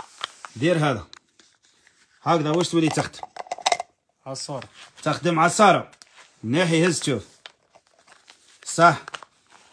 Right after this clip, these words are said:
Speaker 1: قال لك وهكذا واش تخدم؟ هذا واش يخدم هكذا؟ شغل محقن ها. شوفي من دارك ما شاء الله ربي يحفظك كثر خيرك.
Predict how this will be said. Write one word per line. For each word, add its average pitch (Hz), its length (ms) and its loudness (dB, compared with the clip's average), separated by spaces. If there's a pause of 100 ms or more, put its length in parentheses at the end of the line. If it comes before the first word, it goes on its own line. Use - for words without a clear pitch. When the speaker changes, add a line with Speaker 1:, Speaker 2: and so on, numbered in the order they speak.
(460)
Speaker 1:
قال 170 140 4
لك 175 160 0
وهكذا 175 360 4
واش 180 180 2
تخدم؟ 120 400 -2 (840)
هذا 165 220 4
واش 170 180 0
يخدم 147 320 0
هكذا؟ 113 240 -6 (1040)
شغل 151 240 0
محقن 131 360 0
ها. 135 280 -2 (4000)
شوفي 190 680 -2
من 185 180 0
دارك 180 500 2
ما 170 160 -2
شاء 175 240 -4
الله 170 320 2
ربي 175 300 0
يحفظك 175 400 0
كثر 180 280 -4
خيرك. 175 460 -2